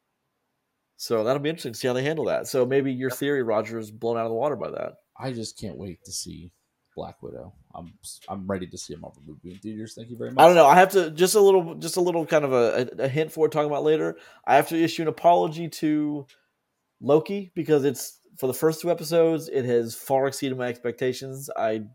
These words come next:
Speaker 1: it's gone a different route than I thought they were gonna, I, I never even considered, but it's, it's very interesting. And I, I'm not,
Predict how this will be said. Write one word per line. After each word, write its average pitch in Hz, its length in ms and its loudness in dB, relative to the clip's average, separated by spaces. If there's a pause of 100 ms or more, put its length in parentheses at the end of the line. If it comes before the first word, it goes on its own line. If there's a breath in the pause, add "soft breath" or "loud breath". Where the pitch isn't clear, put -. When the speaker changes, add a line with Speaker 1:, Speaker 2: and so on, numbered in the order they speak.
(840 soft breath)
Speaker 1:
it's 117 260 -4
gone 151 220 2
a 151 40 -2
different 143 320 -4
route 127 380 -2 (180)
than 143 100 -2
I - 20 -6
thought 135 180 -2
they 147 80 2
were 143 80 0
gonna, 127 260 -4
I, 113 220 2
I - 20 0
never 135 220 2
even 135 160 -4
considered, 110 640 -4
but 120 120 -4
it's, - 360 -8
it's 120 120 -14
very 160 300 0
interesting. 113 420 -12
And 117 180 -10 (800 soft breath)
I, 147 100 8
I'm 147 160 2
not, 170 240 2